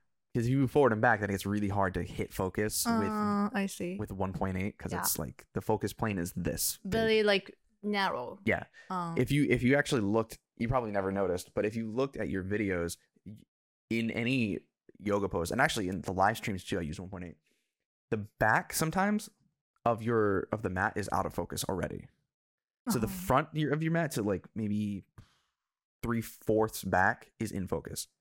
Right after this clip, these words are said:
Speaker 1: But a little bit more than that, it starts to go very much out of focus.
Speaker 2: I, I bet no yoga YouTuber,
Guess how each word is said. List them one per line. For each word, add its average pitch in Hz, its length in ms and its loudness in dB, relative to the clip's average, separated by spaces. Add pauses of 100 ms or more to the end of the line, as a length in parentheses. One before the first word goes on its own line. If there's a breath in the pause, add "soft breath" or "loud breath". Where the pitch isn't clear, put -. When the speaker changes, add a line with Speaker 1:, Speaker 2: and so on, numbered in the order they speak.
(360)
Speaker 1:
But 90 100 0
a 95 40 0
little 107 180 0
bit 98 80 0
more 117 260 2
than 127 140 0
that, 123 200 0
it 104 120 -4
starts 101 160 -2
to - 60 -8
go 90 140 -4 (460)
very 90 220 0
much 76 180 -4
out - 80 -6
of - 80 -8
focus. - 380 -16 (1160)
Speaker 2:
I, 240 320 4
I 233 220 4 (220)
bet 208 540 2 (680)
no 214 800 0
yoga 214 320 0
YouTuber, 190 840 2